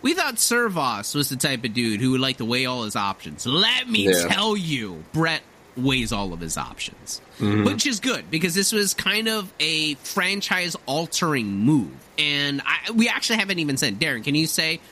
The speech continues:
Speaker 1: what the actual final trade ended up being? It was,
Speaker 2: Oh,
Speaker 1: uh,
Speaker 2: yeah,
Speaker 1: so Murphy
Speaker 2: right.
Speaker 1: Street Empire got him. Max got him. The league is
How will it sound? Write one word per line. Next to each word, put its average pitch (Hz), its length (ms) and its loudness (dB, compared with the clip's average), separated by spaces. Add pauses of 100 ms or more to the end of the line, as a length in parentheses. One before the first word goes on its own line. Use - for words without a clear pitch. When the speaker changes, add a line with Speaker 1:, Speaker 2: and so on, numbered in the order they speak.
Speaker 1:
what 151 160 -2
the 156 60 0
actual 135 480 0
final 131 360 -2
trade 127 260 -2
ended 127 220 2
up 113 140 -4
being? 131 300 -2
It 143 160 -4
was, 143 340 -2 (240)
Speaker 2:
Oh, 104 60 2
Speaker 1:
uh, 101 160 6
Speaker 2:
yeah, - 80 0
Speaker 1:
so 175 120 2
Murphy 214 280 4
Speaker 2:
right. 226 40 4
Speaker 1:
Street 214 240 2
Empire 190 360 0
got 139 180 0
him. 156 160 -4
Max 156 440 0
got 143 260 0
him. 151 100 -2
The 147 100 -4
league 185 300 2
is 170 160 2